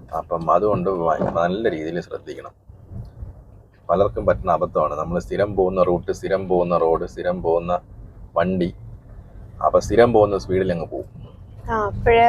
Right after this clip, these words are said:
Speaker 1: ആ.
Speaker 2: ഈ വെറ്റ് റോഡ് ആണെങ്കിൽ
Speaker 1: വെറ്റ് റോഡ് ആണെങ്കിൽ ഭയങ്കര പ്രശ്നമാണ്. എന്ന് പറഞ്ഞാല്,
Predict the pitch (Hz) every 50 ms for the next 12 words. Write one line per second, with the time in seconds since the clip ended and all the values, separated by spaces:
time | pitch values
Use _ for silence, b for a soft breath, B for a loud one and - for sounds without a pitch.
0 | 240 240 233 220 - - - - - 208 208 208 208 208 208 202 208 214 - -
1 | 240 226 214 202 202 202 202 202 202 202 208 208 - - 95 92 - 113 107 98
2 | 90 87 87 85 87 90 92 110 135 131 101 85 85 87 95 98 101 98 92 -
3 | 82 87 - - 92 80 85 - - 85 92 101 95 104 104 110 131 139 139 120
4 | 92